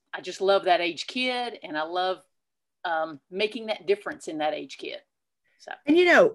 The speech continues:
Speaker 2: we need people. That, that's such a volatile time. If you think about your middle school, that's such an incredible time hormonally with, a, I don't think that's a word, hormones are raging.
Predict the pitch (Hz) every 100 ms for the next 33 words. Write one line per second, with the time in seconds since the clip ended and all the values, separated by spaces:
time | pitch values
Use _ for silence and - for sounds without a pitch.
0 | _ - 240 269 220 269 254 180 - _
1 | _ - 151 143 135 135 _ 175 220 269
2 | 294 320 - 269 _ _ _ 170 190 240
3 | 285 240 - 165 151 165 247 277 240 220
4 | 170 170 170 185 - 147 131 143 _ -
5 | - - 190 - 285 269 190 - - 160
6 | 160 - 190 208 208 196 - 170 165 156
7 | 170 202 214 214 214 202 - - - 180
8 | 165 - 175 - 135 143 - 135 131 139
9 | _ _ _ - 220 214 214 208 185 196
10 | 185 185 180 185 175 170